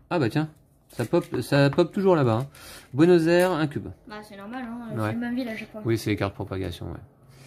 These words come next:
Speaker 1: Bon, bah, très bien. C'est à moi ?
Speaker 2: Ouais.
Speaker 1: Hmm.
Speaker 2: Tu passes ton tour. Non, je rigole. <laughs>
Speaker 1: Non, je vais aller retirer des, des agents par là, je pense, non ?
Speaker 2: Ouais.
Speaker 1: Hein ? Alors, quand je rentre dans la ville, moi, non ? Ah, faut que je fasse l'action neutralisée, ouais.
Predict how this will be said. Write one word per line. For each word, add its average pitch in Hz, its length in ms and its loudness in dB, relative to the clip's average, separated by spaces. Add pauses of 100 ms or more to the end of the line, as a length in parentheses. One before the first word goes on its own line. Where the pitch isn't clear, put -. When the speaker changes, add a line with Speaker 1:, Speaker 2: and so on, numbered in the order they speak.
(440)
Speaker 1:
Bon, 113 80 -2
bah, 139 100 2
très 113 140 0
bien. 120 140 0
C'est 131 120 0
à 131 40 8
moi ? 220 200 4 (140)
Speaker 2:
Ouais. 311 100 -6 (260)
Speaker 1:
Hmm. 127 840 0
Speaker 2:
Tu 127 60 0
passes 131 180 0
ton 233 60 -6
tour. - 140 -14 (120)
Non, 202 80 -10
je 185 100 -14
rigole. 247 360 -4 (260)
<laughs> - 360 -18
Speaker 1:
Non, 123 180 6
je 123 60 2
vais 98 60 2
aller 92 80 0
retirer 110 220 0
des, 110 140 -2 (240)
des 110 160 0
agents 110 220 2
par 113 140 -2
là, 190 100 -2
je - 80 -14
pense, 113 200 -8
non ? 127 180 -4 (300)
Speaker 2:
Ouais. 247 240 -12 (1300)
Speaker 1:
Hein ? 127 360 2
Alors, 113 220 -2
quand 135 120 2
je 120 120 2
rentre 151 160 2
dans 156 60 2
la 143 100 2
ville, 151 120 2
moi, 147 120 0
non ? 143 160 -2 (100)
Ah, 113 140 -4
faut - 100 -12
que 110 60 -6
je 113 100 -4
fasse 113 240 -8
l'action 117 220 -6
neutralisée, 107 480 -4
ouais. 95 140 -6